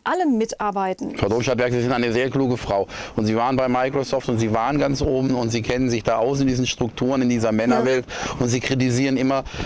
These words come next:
Speaker 2: dass, äh, da viel zu wenig Frauen drin sind, in den Aufsichtsräten, in den Vorständen, dax-Unternehmen und so weiter.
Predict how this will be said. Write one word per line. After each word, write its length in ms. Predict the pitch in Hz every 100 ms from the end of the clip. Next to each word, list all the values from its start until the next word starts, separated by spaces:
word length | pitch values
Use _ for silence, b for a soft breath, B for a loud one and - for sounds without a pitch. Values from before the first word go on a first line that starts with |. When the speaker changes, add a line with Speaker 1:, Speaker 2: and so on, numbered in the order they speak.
| B
Speaker 2:
dass, 280 | 123 120 -
äh, 600 | 104 120 117 117 113 104
da 520 | 92 98 104 87 127 117
viel 200 | - 135
zu 140 | 127
wenig 260 | 120 117 -
Frauen 320 | - 107 101
drin 240 | 98 95
sind, 200 | 90 95
in 80 | 101
den 120 | 104
Aufsichtsräten, 680 | 107 120 - 117 - 117 113
in 120 | 110 110
den 80 |
Vorständen, 600 | 101 117 117 110 117 110
dax-Unternehmen 840 | 107 113 - 127 107 110 110 110 110
und 160 | 107
so 120 | 107 101
weiter. 380 | 101 110 113